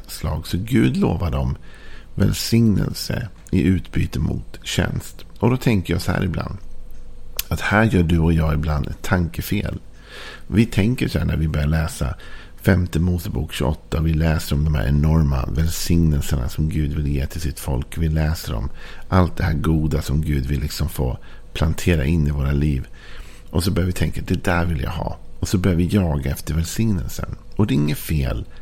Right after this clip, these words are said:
att vilja vara välsignad. Och det är inget fel att vara välsignad. Och det är inget fel att söka välsignelse på ett sätt. Jag menar, vi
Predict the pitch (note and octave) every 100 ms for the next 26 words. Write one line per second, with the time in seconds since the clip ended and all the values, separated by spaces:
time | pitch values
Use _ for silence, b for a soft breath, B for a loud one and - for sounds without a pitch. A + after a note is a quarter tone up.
0 | B - F2+ F#2 F2 C#2+ C#2 B1+ - A#1+
1 | B1+ A1+ - - B B B B A2+ B2
2 | G2+ G2+ D#2+ D#2+ - - E2+ F2+ B2+ G#2
3 | - - - G1+ - - B B B B
4 | A2+ A#2 F#2 A2 - D#2 C#2 C2+ - -
5 | - A2 D#2+ - A2+ B2 D#2 F2+ D#2+ D2
6 | E2+ D#2 C#2+ - D2+ D2+ D2 D2 E2+ G#2